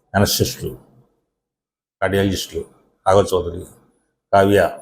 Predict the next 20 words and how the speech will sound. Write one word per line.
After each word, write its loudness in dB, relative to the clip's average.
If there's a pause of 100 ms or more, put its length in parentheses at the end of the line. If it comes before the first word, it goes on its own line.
(280)
ఎండీ 0
జనరల్ 2
మెడిసిన్, -6 (400)
సతీష్ 0 (840)
అనస్థిస్టులు, -6
వీళ్ళందరూ 0
కలిపి 0 (240)
పేషెంట్ని 0 (1000)
రెండు 4
సార్లు, 4
ఆ 4
పేషెంట్కి -4 (1600)
హార్ట్ 4
ఆగిపోయిందండి. -2 (1400)
రెండు 6
సార్లు 6
కూడా 2
మళ్ళీ 2
రివైవ్ 2
చేసి, -6